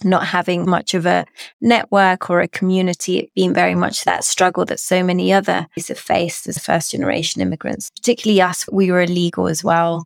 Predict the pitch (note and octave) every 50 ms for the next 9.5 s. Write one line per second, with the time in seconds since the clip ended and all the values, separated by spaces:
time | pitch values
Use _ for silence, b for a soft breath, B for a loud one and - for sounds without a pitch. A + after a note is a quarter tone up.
0 | _ - G3+ G#3 - - E3 F#3+ F#3 F#3 F3 - - - - F#3+ F#3+ F#3 - -
1 | F#3+ F#3+ F#3 F#3 F3 E3 - G3 F#3+ F3 - F3+ F3 F3 E3+ - E3+ - F#3+ F3
2 | F3 - E3+ - - - G3 F#3+ F#3+ F#3+ F#3 F#3 - F#3 F#3 F3+ F3+ F3 E3 -
3 | - - - _ _ _ _ B B B B - F#3+ F#3+ - - - A#3+ B3+ A#3+
4 | A#3+ A#3 A3 G#3+ G#3 F#3+ F#3 - - F#3+ G3 - F3 E3+ - - F3+ - - -
5 | - F#3+ E3+ E3 - - - E3 D#3+ - F3 F#3+ F#3 F#3+ - - - F#3+ F#3 -
6 | - - - - F#3+ F#3 F#3 F3 D#3+ - - E3 F3+ F3+ F#3 F#3 F3 F3+ F#3 F3+
7 | F3 F3+ E3 - E3 - - - - - F3+ F3+ F3+ - - E3+ E3 F3 E3 -
8 | - - F#3 F#3 F#3+ F#3+ F#3 - F#3+ F3+ - - E3+ D#3+ - F#3 E3+ E3+ - -
9 | - G3 - F#3 F3+ F3+ F3 E3 F3 E3+